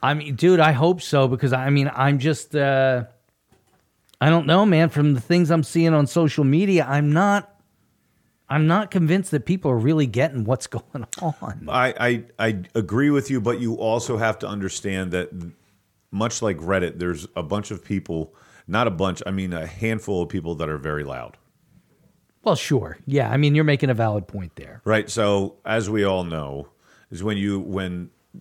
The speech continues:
Speaker 2: the whole society is controlled by insanity, <laughs> when a sane person speaks up, they're gonna get attacked.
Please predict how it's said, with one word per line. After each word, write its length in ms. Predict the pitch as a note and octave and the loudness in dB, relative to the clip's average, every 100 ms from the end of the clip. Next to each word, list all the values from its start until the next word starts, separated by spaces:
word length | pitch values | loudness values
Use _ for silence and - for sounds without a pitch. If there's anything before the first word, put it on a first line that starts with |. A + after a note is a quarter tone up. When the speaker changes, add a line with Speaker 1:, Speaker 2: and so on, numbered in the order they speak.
| - _ _ _ _ | -20 _ _ _ _
Speaker 2:
the 180 | A2+ G#2 | -8 -6
whole 280 | G#2 A#2+ A2+ | -2 -2 -2
society 540 | - G2+ G#2+ G2 F2+ | -6 -8 -2 -2 -2
is 120 | E2+ | -4
controlled 640 | - F2 - A2 G#2 F#2+ D#2+ | -6 -10 -6 -2 0 -2 -2
by 480 | E2 D#2 D2 D2 - _ _ _ _ _ _ _ _ _ _ _ _ _ - | 0 0 -2 -6 -14 _ _ _ _ _ _ _ _ _ _ _ _ _ -10
insanity, 760 | F#2+ - B2 A2+ A2 D#2 D2+ - _ - - - - - | -8 -4 -2 -2 -2 -4 -10 -14 _ -20 -20 -18 -16 -12
<laughs> 960 | B3+ - - - - - - _ _ - | -10 -10 -12 -20 -20 -20 -20 _ _ -8
when 220 | G2+ G#2+ | -4 -4
a 60 | G2+ | -4
sane 320 | - G#2+ G#2 | -2 -2 -2
person 340 | G2+ F#2+ F2 | -2 -4 -6
speaks 320 | D#2 E2+ D#2 F#2 | -10 -8 -6 -6
up, 140 | D#2 | -6
they're 140 | D2 | -8
gonna 180 | B1+ C2+ | -14 -16
get 160 | B1 A#1+ | -16 -16
attacked. 560 | - - - - - | -14 -12 -12 -16 -20